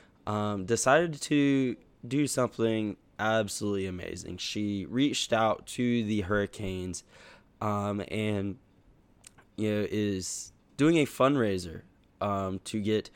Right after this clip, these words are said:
Emma and her family, um, season tickets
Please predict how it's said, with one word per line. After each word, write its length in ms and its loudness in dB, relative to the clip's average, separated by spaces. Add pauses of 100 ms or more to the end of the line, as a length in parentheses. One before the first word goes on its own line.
(460)
Emma 400 2 (480)
and 280 2
her 580 6 (200)
family, 760 2
um, 420 -2 (380)
season 420 0
tickets 480 -2